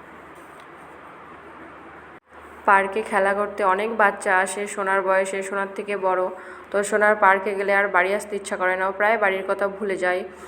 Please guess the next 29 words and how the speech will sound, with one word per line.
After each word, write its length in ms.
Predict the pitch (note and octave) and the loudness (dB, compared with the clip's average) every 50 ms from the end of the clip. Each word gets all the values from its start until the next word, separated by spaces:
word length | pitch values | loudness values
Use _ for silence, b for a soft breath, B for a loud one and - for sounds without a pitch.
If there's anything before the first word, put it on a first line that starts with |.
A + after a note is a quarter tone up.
| B B B - | B B B -4
অনেক 360 | - G3 G3+ G#3+ G#3 F#3+ F3+ | 0 2 2 2 0 -2 -2
বুঝিয়ে 340 | F3+ G#3 G#3+ G#3 - A3 G#3+ | -2 -2 0 0 2 2 2
তারপর 340 | G#3+ G#3 G3+ G3 F#3+ G3 F#3+ | 4 4 4 4 4 4 2
ওকে 160 | G3 G3 G#3 | 2 2 0
বাড়ি 240 | G3+ F#3+ F#3 F#3 G3 | 2 4 4 4 4
নিয়ে 160 | G3+ G3+ F#3+ | 2 0 0
আসতে 280 | F#3 F#3+ G3 - - G3 | -2 -2 -2 -2 0 2
হয়। 300 | F#3 E3+ F3 F#3 G3 - - - - - - - - - - - - - - - - _ _ _ _ _ _ _ _ _ _ _ _ _ - - - - - - - B B B B B B - - - | 4 4 4 2 0 -4 -8 -14 -16 -16 -18 -18 -18 -18 -20 -20 -20 -20 -20 -20 -20 _ _ _ _ _ _ _ _ _ _ _ _ _ -20 -18 -18 -18 -16 -12 -12 B B B B B B -14 -6 0
আমাদের 500 | - G3 G3+ G#3 G3+ G3 G#3+ A3 A3 G#3+ | 2 2 4 4 4 4 4 4 4 2
রুমের 300 | G#3 G3 G3+ G3+ G#3 A3 | 2 0 0 0 -2 -2
সামনে 720 | G#3+ - - - G#3+ F#3 F#3 F#3+ G3 F#3+ F#3+ F#3 F#3+ G3+ | -4 -4 -2 2 4 4 4 4 2 0 0 0 -2 0
রাস্তাটা 640 | G#3 G3+ F3+ F3+ G3 F#3+ - - F#3 F#3 F#3 F#3 F#3+ | 4 4 4 4 4 0 -2 -4 -4 -2 0 -2 -2
খুব 260 | F#3+ - - A3 A3 - | -2 -4 -4 -4 -4 -2
খারাপ 320 | - - F#3 F#3 F#3+ F#3+ | 2 4 6 6 6 4
অবস্থা 400 | F#3+ F#3 F#3 F#3+ F#3 - - G3 | 4 4 4 4 2 0 -2 -2
ছিল, 300 | F#3+ - - F3+ F3+ F#3 G3+ - B B B B B B B - | -2 -2 -4 -2 -2 -2 -2 -4 B B B B B B B 0
দেখো 300 | F#3 F#3+ F#3+ G3 G3 A3 | 2 4 4 4 4 2
আজকে 440 | G#3+ - - G3+ G3 F#3+ G3+ F#3 F#3+ | 2 4 4 2 2 2 0 0 0
এটা 180 | G3 G3 F#3+ F#3+ | 2 2 2 0
পুরো 280 | F#3+ - F#3 F#3+ G3+ | 0 0 0 0 2
নতুন 400 | G3+ G3+ G3 G3 G3 G3+ G#3+ G#3+ | 2 2 0 -2 -2 0 -2 -2
হয়ে 260 | A3 G#3+ A3 G3 F#3+ F#3 | -2 0 0 2 2 2
গেল। 280 | F3+ F3 F3 F3 F#3 | 2 2 2 2 2
মানে 720 | G3+ A#3 - - - - - - - - - - G3+ G#3 G#3 | 0 -2 -6 -10 -16 -18 -18 -18 -18 -18 -12 -6 -2 0 2
এতটা 360 | G3 G3 G3 G3+ G3+ G3 A3 | 2 2 2 2 2 2 4
ভালো 260 | G#3+ A3 G#3 G3 G3 | 4 4 4 4 6
লাগছে 320 | G3 G3 G3 G3+ G3+ A3 | 4 4 2 2 -2 -4
না, 140 | G#3 G#3 G3+ | -4 -2 -4
কি 240 | G3+ - - G#3+ G#3 | -4 -4 -4 -6 -4